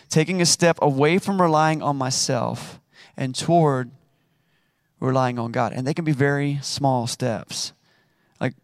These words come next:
like for this guy, it was the step of tracking Jesus down. And then it was a step of going to the disciples. And it was a step of then, after all the, what might have been embarrassment of talking to the disciples, still asking Jesus himself.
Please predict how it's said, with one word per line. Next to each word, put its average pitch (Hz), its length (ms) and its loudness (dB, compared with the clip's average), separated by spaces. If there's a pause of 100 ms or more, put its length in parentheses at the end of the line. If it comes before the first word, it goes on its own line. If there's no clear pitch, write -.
like 139 200 0
for 143 140 0
this 170 220 2
guy, 143 340 4
it 135 180 2
was 135 240 4
the 127 100 -4
step - 600 0
of 131 180 2
tracking 143 380 0
Jesus 147 260 -2
down. 180 320 -2 (300)
And 131 120 0
then 147 80 2
it 156 40 4
was 147 100 4
a 143 60 2
step 151 200 2
of 135 120 -2
going 139 180 -2
to 170 80 -2
the 165 100 0
disciples. 165 520 -2
And 127 100 -6
it 120 40 -2
was 123 140 -2
a 131 60 -2
step 147 280 0
of 151 220 0
then, 151 440 -4 (180)
after - 320 2
all 147 240 4
the, 151 220 -2
what 131 200 0
might 139 160 0
have 147 80 -8
been 151 120 0
embarrassment 139 600 0
of - 80 -8
talking 151 260 0
to 131 60 -8
the 127 120 -4
disciples, 143 440 0 (160)
still 180 500 4
asking 151 320 0
Jesus 156 280 0
himself. 156 360 4